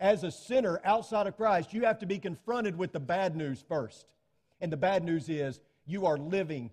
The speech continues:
in rebellion against God. The good news is, of course, you don't have to. Look now at Romans chapter two, beginning of verse five. "But because of your stubbornness and unrepentant heart,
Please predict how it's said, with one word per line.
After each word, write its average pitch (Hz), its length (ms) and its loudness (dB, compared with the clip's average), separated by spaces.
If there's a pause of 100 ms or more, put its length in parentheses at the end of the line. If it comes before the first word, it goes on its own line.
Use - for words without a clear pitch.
(560)
in 151 100 -8
rebellion 143 520 -2
against 123 260 -8
God. 120 240 -10 (1120)
The 127 80 -10
good 156 180 -4
news 151 260 -4
is, 135 140 -8
of 135 100 -14
course, 135 460 -12 (300)
you 127 80 -10
don't 113 120 -10
have 107 260 -10
to. 98 60 -20 (1000)
Look 175 160 -2
now 170 140 0
at 151 80 -2
Romans 156 280 -2
chapter 143 280 -4
two, 180 240 -4 (160)
beginning 160 240 -2
of 143 40 -4
verse 147 160 -2
five. 104 260 -2 (1300)
"But 185 140 2
because 214 340 0
of 214 100 -2
your 214 100 -2
stubbornness 220 720 -2
and 175 160 -6
unrepentant 202 600 -2
heart, 185 460 0